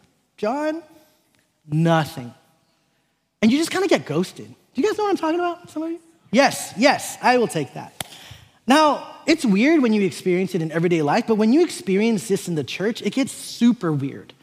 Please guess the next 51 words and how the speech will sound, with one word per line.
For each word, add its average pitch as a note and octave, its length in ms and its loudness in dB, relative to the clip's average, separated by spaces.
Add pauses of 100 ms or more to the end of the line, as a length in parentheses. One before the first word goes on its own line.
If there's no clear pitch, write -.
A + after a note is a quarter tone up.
(340)
'Cause B3 100 4
we A#3 100 6
read C#4+ 220 8
verses B3+ 300 0
like D#3 160 0
this, - 360 0 (400)
"Therefore, B3+ 640 4
welcome B3+ 380 4
one A#3 100 2
another G3+ 300 2
as F3+ 100 -2
Christ B3+ 320 0
has F3 140 -2
welcomed G3+ 400 0
you G#3 100 0
for - 120 -6
the F3 80 -2
glory G#3 340 0
of F#3 120 -2
God." D#3 300 -4 (960)
And G#3+ 120 4
then D#4 280 6
we B3+ 100 4
come D4+ 240 2
here G3+ 300 2
and F#3 100 2
it's F3+ 120 -4
hard A3 240 -2
to A3 40 -2
make F#3 160 -2
relationships, C#4 800 -4 (120)
it's - 80 -20
hard - 160 -8
to A#3+ 60 0
make G#3+ 140 0
connections. E4 640 -10 (580)
And G3+ 120 0
we're B3+ 60 2
like, A#3+ 160 0
"What G#3 180 -2
is D4 140 -2
going A3+ 280 -2
on? D#3 320 -6 (460)
Why F#3+ 160 0
is C4+ 80 2
it D4+ 100 0
so A3+ 180 -2
hard F#3+ 260 -2
to E3 60 -6
find E3 300 -4
true G3 360 -2